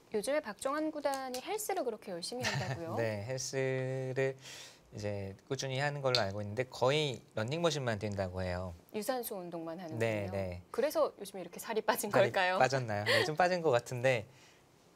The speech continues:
Speaker 2: 그 베이징에서 열렸던 결승 일, 이국 때도
Speaker 1: 네.
Speaker 2: 매일같이 이 호텔 내에 있는 이 피트니스 클럽에 가가지고
Speaker 1: 어.
Speaker 2: 런닝머신을 뛰더라고요.
Speaker 1: 결승전을 앞두고도
Speaker 2: 네, 네.
Speaker 1: 운동을
Speaker 2: 쉬는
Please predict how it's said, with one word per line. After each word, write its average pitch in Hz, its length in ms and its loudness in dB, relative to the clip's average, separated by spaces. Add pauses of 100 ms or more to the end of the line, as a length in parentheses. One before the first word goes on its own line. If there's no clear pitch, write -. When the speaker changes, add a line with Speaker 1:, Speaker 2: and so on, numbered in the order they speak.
(180)
Speaker 2:
그 107 680 -2 (600)
베이징에서 139 720 0
열렸던 107 300 -2
결승 117 340 0
일, 131 180 2
이국 117 300 -2 (420)
때도 160 480 2
Speaker 1:
네. 175 280 -6 (480)
Speaker 2:
매일같이 113 760 0 (400)
이 90 440 -8 (420)
호텔 151 280 0
내에 107 260 4
있는 92 360 -4
이 90 200 -6 (220)
피트니스 127 360 -2
클럽에 101 320 -4
가가지고 92 600 -6
Speaker 1:
어. 101 60 -4
Speaker 2:
런닝머신을 104 600 -4
뛰더라고요. 92 480 -8 (260)
Speaker 1:
결승전을 202 680 -6
앞두고도 175 560 -12
Speaker 2:
네, 113 280 0
네. 95 280 -2
Speaker 1:
운동을 - 180 -6
Speaker 2:
쉬는 160 140 -4